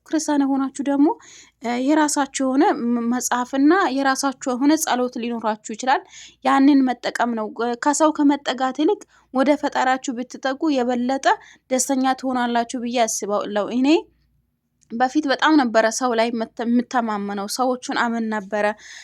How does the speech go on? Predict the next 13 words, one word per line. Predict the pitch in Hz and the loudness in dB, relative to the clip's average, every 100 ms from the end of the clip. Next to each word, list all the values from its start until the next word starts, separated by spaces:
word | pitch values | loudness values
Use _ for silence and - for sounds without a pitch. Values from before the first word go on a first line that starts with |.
| - | -8
ሰዎቹን | - 277 262 269 254 | 0 2 2 -2 -2
መደገፍ፣ | 240 214 226 240 233 | -2 -2 -4 -4 -4
ሰዎቹን | 269 254 254 254 | -2 -2 -2 -4
መጠጋት፣ | 247 226 - 220 220 220 | -2 -2 -4 2 0 2
ሰዎቹን | 254 262 254 285 254 - - - - | 0 0 -2 -2 -2 -6 -20 -16 -2
በቃ | 262 262 254 226 | 0 2 0 0
ብዙ | 262 302 381 | 0 4 6
ነገር | 359 320 302 | 6 4 4
ማድረግ | 277 269 285 277 | 4 4 0 0
የም-፣ | 262 269 | 0 0
የምፈልገው | 254 247 240 269 269 311 285 | 0 -2 -2 -2 0 0 0
ለሰው | 262 262 277 | 0 0 -2
ነበረ። | 247 202 214 | -2 -4 -2